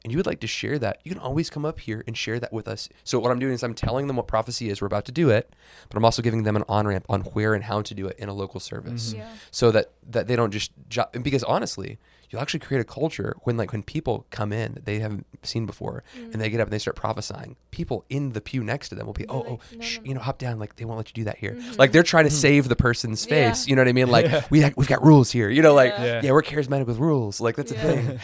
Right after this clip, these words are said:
Speaker 2: <laughs>
Speaker 1: Uh,
Speaker 2: Yeah.
Speaker 1: yeah, so you, you can create those cultures for sure.
Speaker 3: Mm-hmm.
Speaker 2: Yeah.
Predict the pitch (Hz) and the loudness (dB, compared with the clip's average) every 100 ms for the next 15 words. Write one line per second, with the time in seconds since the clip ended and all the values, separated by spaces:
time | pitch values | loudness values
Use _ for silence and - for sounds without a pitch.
0 | - - 117 113 110 110 110 110 113 110 | -14 -6 0 0 0 0 -2 -6 -8 -8
1 | 107 143 113 - 131 139 123 135 135 131 | -2 2 2 0 -6 -6 -8 -8 -4 -4
2 | 110 117 - 110 - - - - 110 107 | -4 -6 -6 -10 -10 -16 -16 -14 -14 -16
3 | _ 226 127 143 | _ -8 -4 -4